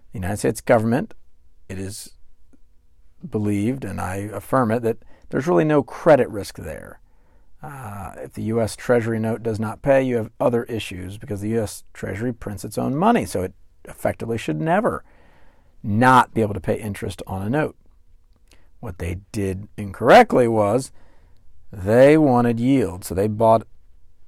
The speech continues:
maturities closer to ten years. So when the Federal Reserve started hiking their rates, and they earned maybe one point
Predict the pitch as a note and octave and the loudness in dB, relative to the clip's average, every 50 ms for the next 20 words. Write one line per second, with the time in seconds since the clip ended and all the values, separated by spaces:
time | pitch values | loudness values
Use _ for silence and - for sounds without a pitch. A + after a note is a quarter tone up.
0 | - - - A#2+ B2 G#2 - - - C3 B2+ B2+ A#2+ G2+ F#2+ G2 A2+ A2 - - | -20 -20 -20 -12 -12 -10 -10 0 2 4 6 6 6 4 2 0 -2 -4 -6 -12
1 | - - - - A2+ G#2 - A#2 A#2 B2 - - - - G#3 A3 A3 G3 C#3 F#2 | -14 -14 -4 -2 -2 0 0 -2 -2 -2 0 2 2 4 4 4 2 0 -2 -4
2 | D2+ - - - - - - - - - - _ - - _ _ _ _ - _ | -6 -10 -16 -16 -18 -18 -20 -20 -20 -20 -20 _ -20 -20 _ _ _ _ -20 _
3 | _ - - _ - - - _ _ - - - - - - - A2+ G#2 G2 G2 | _ -20 -20 _ -20 -20 -20 _ _ -20 -18 -18 -16 -16 -8 -6 -4 -4 -4 -4
4 | G#2 - _ - - B2 A2 A2 A#2 A#2+ B2+ - - C#3 C3+ C#3 C#3 C3+ A#2 B2+ | -6 -8 _ -16 -10 -6 -2 -2 -2 -2 -2 2 4 4 4 6 4 2 2 2
5 | C3+ C3+ B2 - - B2+ A2+ G#2+ - - C3 C3 - - C3+ B2 A#2 A2+ A2+ A2 | 2 2 0 2 2 2 2 2 2 2 2 2 2 -2 -2 -2 0 0 0 4
6 | C3 D#3+ C#3+ C3+ D#3 - - - G2+ G#2 A2 A2+ A2+ A2 A2 G#2+ G#2+ G#2+ G#2+ F#2+ | 4 6 6 4 2 -2 -6 -6 -4 -2 0 0 0 -2 -2 -2 -2 -4 -4 -2
7 | G2 G#2+ A2+ G#2+ - A#2+ A2+ A2+ | -4 -4 -4 -4 -6 -6 -8 -8